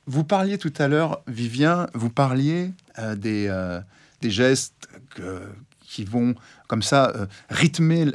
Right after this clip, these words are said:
la, la journée, votre journée, la journée de, de votre, de votre famille. Est-ce qu'il y a certains gestes qui vous sont particulièrement propres ? C'est-à-dire, quand je, je dis à vous, c'est-à-dire à vous,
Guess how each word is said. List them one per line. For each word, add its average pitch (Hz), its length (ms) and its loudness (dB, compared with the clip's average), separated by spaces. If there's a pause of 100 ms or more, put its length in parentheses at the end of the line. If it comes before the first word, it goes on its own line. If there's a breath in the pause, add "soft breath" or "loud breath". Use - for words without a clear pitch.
la, 104 320 0
la 113 160 2
journée, 135 420 2
votre 113 380 -2
journée, 113 320 0
la 143 120 4
journée 123 300 2
de, 104 220 -2
de 104 120 -4
votre, 101 520 -2
de 98 100 -2
votre 101 300 -2
famille. 202 400 0 (540 loud breath)
Est-ce - 180 0
qu'il 147 180 2
y 156 80 6
a 202 180 6 (220)
certains - 580 2
gestes 160 540 0 (360 loud breath)
qui - 120 -4
vous 143 140 0
sont 180 280 -2 (280)
particulièrement 143 840 -2
propres ? - 540 -2
C'est-à-dire, - 220 -12
quand 123 80 -8
je, - 100 -10 (340)
je 107 100 -8
dis 120 120 0
à 120 40 0
vous, 113 200 -4
c'est-à-dire 107 440 -10
à 107 120 -2
vous, 104 180 -4